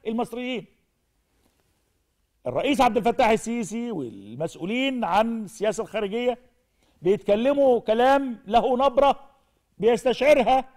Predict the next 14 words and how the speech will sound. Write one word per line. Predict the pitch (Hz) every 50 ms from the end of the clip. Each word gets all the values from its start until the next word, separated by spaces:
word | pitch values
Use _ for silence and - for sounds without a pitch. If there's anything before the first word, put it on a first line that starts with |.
| _ _ _ _ _ _ _ _ _ _ -
أولي | 226 262 254 254 247
العلم | 226 226 233 285 311 - 214 151 117 - _ _ _ _ _ _ _ _ _ _ _ _ _ _ _ _ -
اللي | 185 202 208 208 196
فاهمين. | - 208 196 196 262 320 302 240 165 113 - _ _ _ _ _ _ _ _ _ _ _ _ _
في | - 208
نفس | 240 311 339 - - -
التوقيت | 311 294 - - 302 277 269 - - 294 302 294 294 - - _ _ _ _ _ _ _ _ _ _ _ -
الجيش | 190 165 160 214 294 240 196
بتاعي | 196 247 202 - 277 285 269 254
ما | 247 247
بيهزرش، | 240 226 233 214 185 262 285 262 - - - - _ _ _ _ _ _ _ _ _ _ _ -
بيتدرب، | - 180 196 185 156 190 254 262 214 180 170 147 135 - _ _ _ _ _ _ _ _ _ -
تفتيش | 170 170 - - 262 220 -
حرب، | - 226 262 254 220 156 127